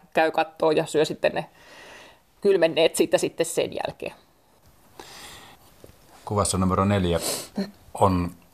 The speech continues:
Speaker 2: Eila Roseli itse. Hän on kaakeloidussa huoneessa, lääkärin valkoinen takki päällä ja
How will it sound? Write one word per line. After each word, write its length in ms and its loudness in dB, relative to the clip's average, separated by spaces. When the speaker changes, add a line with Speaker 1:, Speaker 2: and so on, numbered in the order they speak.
Speaker 2:
Eila 200 4
Roseli 480 2
itse. 320 -2
Hän 400 0
on 440 2
kaakeloidussa 800 2
huoneessa, 760 0
lääkärin 880 -2
valkoinen 480 0
takki 300 -4
päällä 420 4
ja 260 2